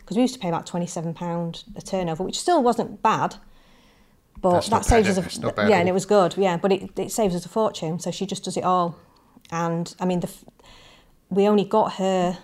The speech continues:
Speaker 1: last September, and three weeks later we went away for two weeks. Our friends got married in Turkey, and we went for the whole two weeks. We'd only, she'd only been working for us for three weeks, and we left her to it, and she just absolutely nailed it.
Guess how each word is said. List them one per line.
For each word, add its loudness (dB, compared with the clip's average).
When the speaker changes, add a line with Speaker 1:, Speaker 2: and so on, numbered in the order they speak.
Speaker 1:
last -6
September, -2
and -4
three 2
weeks 2
later 2
we 0
went -2
away -2
for -12
two -4
weeks. -4
Our -6
friends -6
got -6
married -2
in -4
Turkey, -6
and -6
we -4
went -4
for -8
the -4
whole -4
two -6
weeks. -10
We'd -4
only, -4
she'd -8
only -2
been -2
working -4
for -10
us -10
for -16
three -6
weeks, -6
and -18
we -8
left -10
her -6
to -6
it, -6
and -6
she -10
just -10
absolutely -10
nailed -6
it. -12